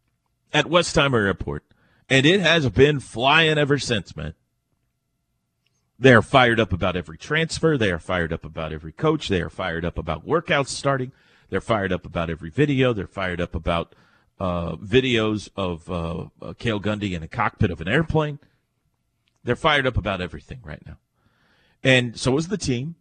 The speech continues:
Coaching staff is hit the ground running. They're excited about this new endeavor. Who knows where that'll take them this year? Who knows?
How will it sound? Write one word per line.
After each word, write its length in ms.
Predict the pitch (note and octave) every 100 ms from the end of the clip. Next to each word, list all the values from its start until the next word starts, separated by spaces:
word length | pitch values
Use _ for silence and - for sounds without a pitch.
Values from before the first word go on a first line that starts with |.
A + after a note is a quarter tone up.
| _ _ _ _ _ -
Coaching 360 | D3+ D#3+ -
staff 380 | D#3+ - D#3 D#3+
is 120 | D3+ E3
hit 100 | -
the 80 |
ground 380 | D3 D3+ D#3+ D#3
running. 280 | C#3+ D#3+ D#3+
They're 240 | - B2+ E3
excited 520 | D#3 - D3+ D#3 D3+
about 300 | D3+ D3+ D3
this 180 | C#3 C#3+
new 160 | C#3+
endeavor. 400 | C#3+ C#3 C#3 C#3+ - _ _ _ _
Who 140 | D#3 A#3+
knows 260 | A#3+ D#3+
where 120 | B2
that'll 240 | G2 E2+ D2+
take 200 | F2+ D2
them 140 | D2
this 180 | C#2+ -
year? 120 | A1+ _ _ _ -
Who 100 | G3+
knows? 260 | D3+ E2